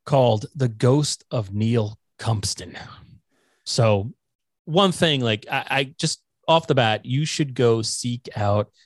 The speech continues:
this podcast. Again, it's Download, The Rise and Fall of Harry Knowles and Ain't It Cool News. I did not think I would like this podcast. The Apple,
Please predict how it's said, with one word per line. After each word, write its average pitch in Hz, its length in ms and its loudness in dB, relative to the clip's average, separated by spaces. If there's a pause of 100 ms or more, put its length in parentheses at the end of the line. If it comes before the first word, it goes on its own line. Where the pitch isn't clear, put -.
(160)
this 110 220 -2
podcast. 85 760 -6
Again, 104 280 -2
it's - 140 -6
Download, 117 520 2
The 98 80 -4
Rise 107 300 0
and 113 100 -18
Fall 104 220 -2
of 98 60 -10
Harry 104 260 2
Knowles 98 440 -4
and 107 120 -2
Ain't 107 100 0
It 98 80 -6
Cool 95 240 -4
News. 180 320 2 (420)
I 165 140 0
did 185 180 -2
not 202 220 0
think 208 220 -2
I 185 80 2
would 147 160 0
like 135 200 0
this 104 140 -8
podcast. 85 720 -6 (540)
The 135 200 -8
Apple, 226 680 -2